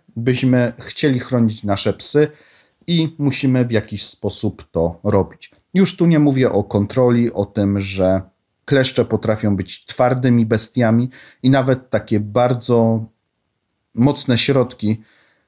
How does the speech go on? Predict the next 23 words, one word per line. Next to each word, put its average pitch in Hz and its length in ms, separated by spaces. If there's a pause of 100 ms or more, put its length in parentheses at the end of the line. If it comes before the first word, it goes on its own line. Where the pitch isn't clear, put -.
(120)
żeby 120 500
ochronić 120 460
naszego 113 400
psa - 340
przed - 580
tymi 101 400 (500)
kleszczami, 131 680
nie 147 200
zawsze 120 400
też - 420
pomogą. 95 520 (440)
Obserwujmy, 151 720
kontrolujmy, 117 760
czy 110 160
jakiś 107 420
twardziel 104 640
jednak 123 480
do 101 100
naszego 92 400
psa - 280
się 82 320 (280)
nie 117 140
przyczepił, - 520